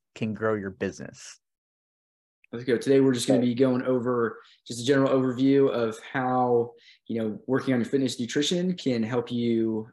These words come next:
Speaker 2: uh, have better habits, better mindset, attitude, and also help you have a better schedule so you can grow your business.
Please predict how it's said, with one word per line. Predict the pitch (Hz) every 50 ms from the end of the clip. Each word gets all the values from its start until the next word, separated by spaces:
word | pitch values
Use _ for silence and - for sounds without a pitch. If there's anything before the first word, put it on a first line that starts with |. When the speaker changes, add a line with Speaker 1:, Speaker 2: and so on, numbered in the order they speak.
| - -
Speaker 2:
uh, | - 107
have | 110 123 113 -
better | 123 123 117
habits, | 123 127 131 139 160 151 - - - - - - 123
better | 131 120 113
mindset, | 113 117 120 120 120 - - 135 127 123 117 - -
attitude, | - 117 113 123 120 - - 139 135 131 135 131 127 -
and | - 110 110 110 110 110 110 107 107 104 - - - _ _ _ _ _ -
also | - 110 - 110
help | 110 113 -
you | 117 107
have | 101
a | -
better | 107 101 101
schedule | - - - 113 107 - 107 107 107 107 107 - - _ _
so | - - 113
you | 117 113
can | - 110
grow | 107 113 107
your | 104 104
business. | 110 110 110 113 110 - -